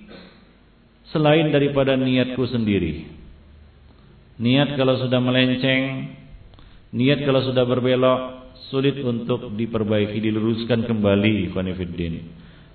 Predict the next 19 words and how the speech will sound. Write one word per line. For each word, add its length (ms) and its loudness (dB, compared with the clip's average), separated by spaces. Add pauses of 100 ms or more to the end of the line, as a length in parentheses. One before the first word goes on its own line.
Maka 240 2
dari 400 2
itu, 480 0 (480)
para 240 2
ulama, 800 0 (240)
khususnya 240 -4
ulama-ulama 800 0
ahli 240 -2
hadis, 360 -2 (280)
sangat 320 -4
menekankan 720 -4
hadis 320 -2
ini 560 -2 (240)
di 240 0
muqaddimah-muqaddimah 1600 -2
buku-buku 800 -2
mereka. 560 -4 (880)
Karena 240 4
setiap 320 -2